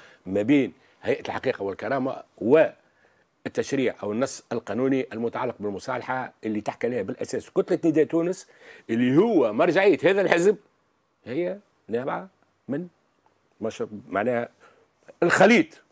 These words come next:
إن صحت العبارة للسلطة اللي كانت تحكم كسوا في الحقبة البورقيبية أو في حقبة بن علي. إيش يقول الغنوش؟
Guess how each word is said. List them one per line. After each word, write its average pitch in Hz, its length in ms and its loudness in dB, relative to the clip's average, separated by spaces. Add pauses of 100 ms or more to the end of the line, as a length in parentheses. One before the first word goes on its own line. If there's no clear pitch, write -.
(140)
إن 113 60 0
صحت 127 260 0
العبارة 202 460 6 (320)
للسلطة 180 400 4
اللي 165 120 4
كانت 156 300 4
تحكم 190 400 2
كسوا 156 380 0
في - 100 -6
الحقبة 135 280 -2
البورقيبية 117 580 2 (300)
أو 175 160 4 (260)
في 139 80 -2
حقبة 151 260 -2 (160)
بن - 160 2
علي. 101 180 -4 (880)
إيش 185 120 0
يقول 233 260 2
الغنوش؟ 98 400 -10